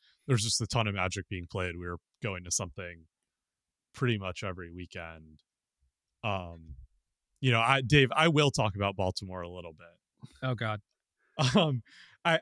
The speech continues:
Speaker 1: I think it's funny because
Speaker 2: Moments
Speaker 1: there's,
Speaker 2: before disaster.
Speaker 1: there's, there's a little bit of almost revisionist history around it, right? Because we ended up becoming such close friends who I think in,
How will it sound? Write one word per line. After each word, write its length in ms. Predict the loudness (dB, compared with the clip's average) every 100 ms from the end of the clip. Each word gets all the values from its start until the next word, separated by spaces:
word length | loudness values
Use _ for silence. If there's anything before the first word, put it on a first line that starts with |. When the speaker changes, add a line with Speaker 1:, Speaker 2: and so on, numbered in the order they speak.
| 2
Speaker 1:
I 100 | 2
think 140 | 4
it's 260 | 0 0 -4
funny 320 | 0 2 2 0
because 300 | 0 6 8
Speaker 2:
Moments 340 | 10 10 8
Speaker 1:
there's, 140 | 6
Speaker 2:
before 160 | 6 6
disaster. 640 | 8 8 6 6 4 4 0 _ -20 -2
Speaker 1:
there's, 340 | 4 4 2 2
there's 240 | 4 4
a 40 | 4
little 220 | 4 4
bit 160 | 4
of 180 | 2 2
almost 440 | 0 0 0 -2 0
revisionist 720 | 2 2 0 0 -2 0 0
history 460 | 2 0 -2 -4
around 400 | -4 -6 -6 -8
it, 140 | -14 -14
right? 320 | -4 -4 -4 -4
Because 540 | -6 -2 -4 -4 -8 -6
we 200 | 0 2
ended 260 | 2 2 2
up 220 | 0 -2 _ _ _ _ _ _ _ _ _ _ _ -20 -2
becoming 540 | 0 2 0 0 0
such 340 | 0 0 -2 -6
close 320 | 0 2 2
friends 440 | 2 2 2 0
who 120 | 0 0
I 80 |
think 260 | 0 -4 -6 -10 0
in, 400 | 0 0 -8